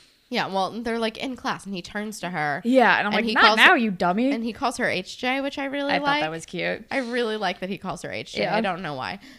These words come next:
Speaker 1: And then she, like, says something, like, snarky and, like, basically, like, "Fuck off."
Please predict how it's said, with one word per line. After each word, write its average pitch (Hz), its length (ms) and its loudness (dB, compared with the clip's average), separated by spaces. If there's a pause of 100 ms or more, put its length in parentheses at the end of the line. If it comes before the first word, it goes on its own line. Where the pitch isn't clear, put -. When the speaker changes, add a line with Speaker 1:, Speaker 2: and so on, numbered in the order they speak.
(140)
Speaker 1:
And 208 160 -4
then 190 380 -2 (260)
she, 185 480 -4
like, 165 260 -4
says 190 320 -4
something, 170 460 -6
like, 151 180 -8
snarky 156 580 -10
and, 151 120 -8
like, 139 240 -8
basically, 135 400 -12
like, 135 200 -8
"Fuck 135 220 -8
off." 127 220 -4